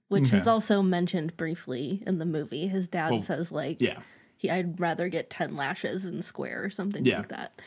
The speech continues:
Speaker 1: Which
Speaker 2: And
Speaker 1: he
Speaker 2: we
Speaker 1: has,
Speaker 2: see
Speaker 1: yeah.
Speaker 2: in the military, but it also is, like, just sounds like potential
Speaker 1: Yes,
Speaker 2: civilians also.
Speaker 1: civilians also, it
Speaker 2: Yeah.
Speaker 1: sounds like.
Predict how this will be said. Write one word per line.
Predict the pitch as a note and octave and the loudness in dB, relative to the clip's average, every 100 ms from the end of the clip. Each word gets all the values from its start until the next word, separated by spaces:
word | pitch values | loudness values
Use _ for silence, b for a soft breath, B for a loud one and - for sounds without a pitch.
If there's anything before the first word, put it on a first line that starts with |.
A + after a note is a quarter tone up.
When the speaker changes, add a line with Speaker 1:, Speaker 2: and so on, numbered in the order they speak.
| B B B | B B B
Speaker 1:
Which | F#3+ | 0
Speaker 2:
And | B2+ | 4
Speaker 1:
he | G3+ | 6
Speaker 2:
we | |
Speaker 1:
has, | A3+ G3+ | 6 6
Speaker 2:
see | G#3 D3+ A#2 A3+ | 6 6 4 4
Speaker 1:
yeah. | G3+ | 2
Speaker 2:
in | D3 A#2 | 4 4
the | |
military, | A2 F3 C3 B2 G#2+ | 6 6 6 4 2
but | G#2+ | 2
it | G#2 A2+ | 2 2
also | G#2+ A#2+ A#2 G#2 | 2 2 2 0
is, | G2 A#2+ | 0 0
like, | G#2 - | 0 -2
just | - G#2+ - | -4 -4 -4
sounds | - G#2 G2+ | -2 -2 -2
like | A2+ - | -4 -8
potential | G#2 G#2+ - | -8 -2 4
Speaker 1:
Yes, | - - | 4 4
Speaker 2:
civilians | G2+ G#2 F#2+ F#2 | 0 0 0 -2
also. | E2 A#3 | 0 2
Speaker 1:
civilians | G#3 F#3+ E3+ F3 | 2 2 0 -2
also, | - G#3+ - | -4 -8 -10
it | - G3+ | -8 -6
Speaker 2:
Yeah. | |
Speaker 1:
sounds | F3+ A2 | -6 -8
like. | - - | -10 -12